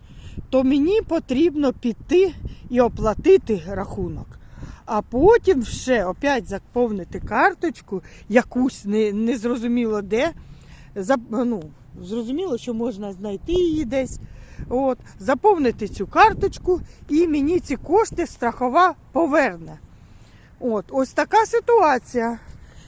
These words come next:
Це я їм дзвонила вже два рази. Ось як другий раз я казала, а якщо я вдруг захворію, або мені потрібно буде піти до лікаря, то вони мені розказали ось такий, ем, алгоритм, е, роботи, що робити.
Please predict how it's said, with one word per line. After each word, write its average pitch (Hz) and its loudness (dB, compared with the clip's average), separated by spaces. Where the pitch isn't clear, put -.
Це 415 2
я 381 4
їм 330 0
дзвонила 311 -2
вже 262 0
два 269 2
рази. 359 2
Ось - -2
як 269 -2
другий 277 0
раз 277 0
я 247 0
казала, 247 -2
а 233 0
якщо 254 -4
я 285 0
вдруг 233 -6
захворію, 269 6
або 269 0
мені 254 0
потрібно 254 -2
буде 233 0
піти 226 -4
до 220 0
лікаря, 392 4
то 240 0
вони 254 0
мені 381 0
розказали 302 0
ось 285 2
такий, 269 0
ем, 226 -2
алгоритм, 262 2
е, 240 2
роботи, 233 0
що 370 2
робити. 190 -2